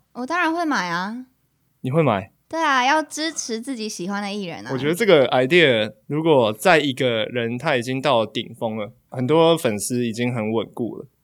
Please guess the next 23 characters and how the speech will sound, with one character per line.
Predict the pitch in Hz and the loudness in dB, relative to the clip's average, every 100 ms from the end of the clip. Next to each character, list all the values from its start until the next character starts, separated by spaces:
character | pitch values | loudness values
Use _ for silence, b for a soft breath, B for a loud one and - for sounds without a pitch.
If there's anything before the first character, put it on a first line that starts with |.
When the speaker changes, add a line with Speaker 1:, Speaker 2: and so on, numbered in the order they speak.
| - | -4
Speaker 2:
都 | 127 | -2
很 | 110 | -2
喜 | - | -6
欢 | - - | -10 -10
他， | 113 - | -12 -12
那 | - | -6
他 | 139 | -2
做 | 131 139 | 0 0
这 | 127 | 0
件 | 120 | 0
事 | 117 | -4
情 | 110 - - _ _ _ _ | -8 -10 -14 _ _ _ _
是 | - 139 | -10 -8
可 | - - | -6 -8
以 | - | -10
的。 | - - _ | -16 -20 _
嗯。 | - 196 | -10 -4
Speaker 1:
如 | 285 | -2
果 | |
他 | 320 381 | -2 -2
就 | 381 | -2
是 | 370 | -4
纯 | 285 - 208 185 190 202 | -6 -4 -4 -4 -10 -16